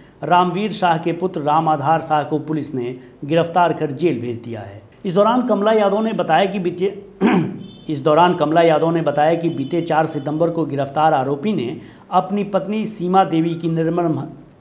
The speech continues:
बीते चार सितंबर को गिरफ्तार आरोपी ने अपनी पत्नी सीमा देवी की निर्मम हत्या कर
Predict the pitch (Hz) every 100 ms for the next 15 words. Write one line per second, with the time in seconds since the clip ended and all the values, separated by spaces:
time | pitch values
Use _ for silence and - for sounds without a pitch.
0 | _ _ - 175 175 247 214 220 220 190
1 | 190 208 214 180 165 160 175 190 170 143
2 | 170 170 202 196 170 175 170 147 175 185
3 | - 156 180 175 156 156 165 160 156 156
4 | 165 156 131 - 147 113 120